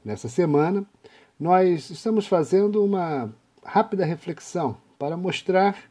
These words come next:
as heranças, as sobrevivências das sociedades antigas, nativas da América, para a nossa sociedade.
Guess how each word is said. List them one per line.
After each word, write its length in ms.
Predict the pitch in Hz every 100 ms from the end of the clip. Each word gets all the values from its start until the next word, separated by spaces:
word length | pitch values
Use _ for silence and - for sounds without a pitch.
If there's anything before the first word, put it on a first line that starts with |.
| _ _ _ _ _
as 280 | 143 160 139
heranças, 560 | 190 185 190 - 98
as 120 | 117 123
sobrevivências 1120 | 196 180 190 160 117 160 175 - 90 - - _ _ _ _
das 220 | 131 151
sociedades 1000 | - 170 196 160 170 196 202 220 - - _ _
antigas, 800 | 156 135 - 226 247 147 117 - -
nativas 640 | 110 - 180 240 196 120
da 160 | 127 117
América, 560 | 104 123 147 147 165 160 _ _ _ _
para 480 | 190 196 202 196 -
a 100 | 185
nossa 340 | 170 147 143 139
sociedade. 840 | 139 127 139 117 95 82 -